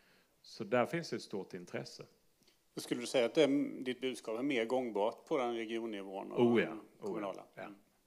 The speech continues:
Speaker 1: I kommuner, i kommuner, framförallt små kommuner, politikerna, de vet vad de snackar om. De kan, de, de kan saker liksom, för att de är så otroligt. Ja, men,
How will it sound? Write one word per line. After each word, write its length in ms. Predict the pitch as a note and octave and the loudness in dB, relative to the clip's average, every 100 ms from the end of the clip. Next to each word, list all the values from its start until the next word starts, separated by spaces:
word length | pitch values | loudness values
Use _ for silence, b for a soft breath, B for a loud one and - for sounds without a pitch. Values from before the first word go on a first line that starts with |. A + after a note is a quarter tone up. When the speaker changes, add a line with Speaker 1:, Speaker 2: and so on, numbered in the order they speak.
| _ G#3+ - A#2+ | _ -20 -18 -14
Speaker 1:
I 60 | |
kommuner, 500 | A#2 B2+ D3 A#2+ G#2+ | -8 0 2 4 2
i 60 | A#2+ | -2
kommuner, 580 | - B2+ C3 G2+ G#2 A2 | -2 0 2 2 0 0
framförallt 380 | A#2+ G#2 B2+ | -4 -2 -2
små 200 | - C#3+ | -2 -2
kommuner, 400 | B2 - A#2 G#2+ | -2 -2 -4 -4
politikerna, 680 | F2 A2 A2 - - F2 G2 G2+ | -6 0 0 0 -8 -8 -8 -10
de 440 | - - - G2+ F#2 | -18 -20 -8 -8 -2
vet 460 | B2+ B2 - - - B B B - | 0 -2 -6 -18 -20 B B B -6
vad 120 | G#2+ | -4
de 100 | F#2+ | -4
snackar 440 | - G#2+ B2 - | -4 -4 -4 -6
om. 240 | F#2+ C#3+ - - b b b b _ | -4 -6 -10 -18 b b b b _
De 160 | A#2+ | -4
kan, 340 | A#2+ A#2 G2+ G2+ | 2 2 2 -2
de, 200 | B2+ F#2+ | -4 -2
de 160 | A2+ | -6
kan 420 | D3+ - F#2 F3 F#3 | -8 -10 -10 -8 -6
saker 480 | - D3 C3 - | -2 -2 -2 -10
liksom, 380 | A#2+ C3+ - - | -14 -16 -16 -10
för 100 | - | -8
att 80 | G#2+ | -6
de 120 | A2+ | -4
är 80 | E3 | -4
så 180 | - G2+ | -4 -8
otroligt. 580 | E2+ - G2+ D#2 B2 A#2+ | -10 -10 -10 -6 -4 -2
Ja, 60 | |
men, 140 | A#2 | -4